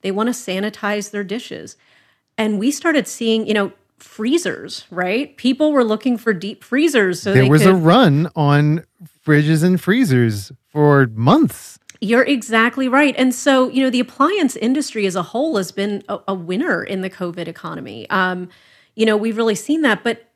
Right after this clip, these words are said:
Speaker 1: there were a ton of challenges that came with that. Um, you know, supply chain issues, our labor shortages. You know, we make a lot of our products right here in the U S. And, you know,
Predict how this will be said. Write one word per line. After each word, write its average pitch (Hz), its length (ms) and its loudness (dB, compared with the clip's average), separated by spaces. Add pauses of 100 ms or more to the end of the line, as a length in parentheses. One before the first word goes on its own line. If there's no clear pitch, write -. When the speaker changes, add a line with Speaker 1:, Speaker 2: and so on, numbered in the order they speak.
(120)
Speaker 1:
there 226 220 2
were 349 180 4
a 202 120 -4
ton - 440 -8
of 269 140 -2
challenges 196 560 -6
that 185 80 -12
came 269 260 -4
with 302 140 -4
that. 156 380 -10
Um, 190 300 -6
you 233 80 -8
know, 220 120 -8
supply 220 500 -6
chain 190 240 -8
issues, 170 540 -10 (640)
our 240 240 2
labor 226 380 -2
shortages. 175 760 -8
You 214 80 0
know, 214 100 0
we 226 280 0
make 254 580 -2 (120)
a 208 60 -4
lot 208 380 -2
of 254 100 -4
our 214 120 2
products 208 580 -6
right 190 220 -4
here 202 240 -10
in 180 100 -10
the 170 60 -10
U 170 240 -10
S. - 520 -10
And, 196 440 -2 (440)
you - 140 -4
know, 214 240 0